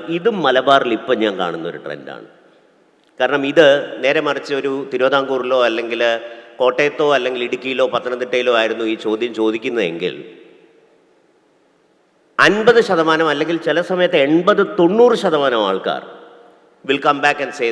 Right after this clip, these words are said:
that, "I want to go abroad." As we speak, കോട്ടയത്തും പത്തനംതിട്ടയിലും ഇടുക്കിയിലും യുവജനങ്ങളുടെ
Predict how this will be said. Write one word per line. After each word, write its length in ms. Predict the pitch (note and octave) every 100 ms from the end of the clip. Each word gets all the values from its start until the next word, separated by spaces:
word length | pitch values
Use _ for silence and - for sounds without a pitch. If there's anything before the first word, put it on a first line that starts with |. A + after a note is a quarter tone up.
| G#2+
that, 120 | G#2+ - G2
"I 20 | F#2+
want 120 | F#2 F2
to 60 | E2+
go 60 | D#2
abroad." 260 | C#2 B1 - - _ _ _ _ _ _ _ _ _ _ _ _ - E3
As 100 | - A3+
we 60 | G#3
speak, 260 | - D3 - - - - - _ _ _ _ -
കോട്ടയത്തും 540 | D3+ D#3 F3 E3+ F#3+ F3
പത്തനംതിട്ടയിലും 680 | C#3 D#3+ D#3+ D#3 D3+ D3 D3+ B2+
ഇടുക്കിയിലും 520 | - - D#3 A2+ D#2+ - - - - _ _ _ A2
യുവജനങ്ങളുടെ 600 | B2+ D3 C#3+ C3+ C3 A#2+